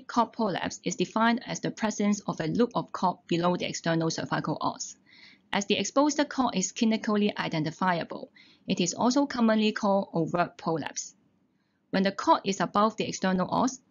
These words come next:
but below the fetal presenting part, then it is cord presentation. Another commonly used term is occult cord prolapse, which usually means that a loop of cord is alongside with the fetal presenting part. The term occult is used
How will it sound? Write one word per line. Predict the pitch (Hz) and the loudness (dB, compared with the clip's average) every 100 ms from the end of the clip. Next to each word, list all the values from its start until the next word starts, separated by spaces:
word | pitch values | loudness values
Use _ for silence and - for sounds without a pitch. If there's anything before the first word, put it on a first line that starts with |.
| _ | _
but | 180 - | -4 0
below | 180 202 254 | 2 4 4
the | 254 | 2
fetal | 175 202 202 | 0 0 2
presenting | 196 - 170 165 160 160 | 0 -2 0 0 0 -2
part, | 165 - - - - - | -4 -4 -12 -20 -20 -6
then | 170 170 | -2 -2
it | 185 | -2
is | 170 | -4
cord | - - 233 - | -4 -2 -2 -2
presentation. | - 160 160 156 175 170 - - - _ _ _ _ _ _ _ _ - | -2 -2 0 0 0 0 -2 -6 -12 _ _ _ _ _ _ _ _ -2
Another | 208 262 311 330 302 | 4 6 6 6 4
commonly | - 277 277 269 | 4 6 8 8
used | 226 226 226 | 6 2 0
term | - 208 208 | 0 0 0
is | 170 - | -4 -6
occult | - - - 190 190 | -6 -4 0 2 2
cord | - 180 | 0 -2
prolapse, | - 170 - - - _ - _ | -2 -4 -4 -6 -14 _ -20 _
which | 240 - | -2 2
usually | 262 294 311 294 | 4 6 6 8
means | 247 233 226 | 8 6 4
that | 214 - | 0 0
a | 165 | 0
loop | - - | 2 2
of | 170 - | 0 -2
cord | 202 - | -4 -2
is | 165 180 | -2 0
alongside | 175 202 220 226 208 208 | 2 2 2 2 2 2
with | 170 160 | 0 -2
the | |
fetal | 160 190 185 175 | -2 2 2 2
presenting | 160 - 160 165 160 | -2 0 0 0 0
part. | - - - _ _ _ - - | -4 -8 -12 _ _ _ -20 -6
The | 196 | -4
term | - 302 302 - | 2 4 4 2
occult | 175 - 214 202 | -2 0 0 0
is | 170 185 | -2 0
used | 170 95 - | 0 0 -6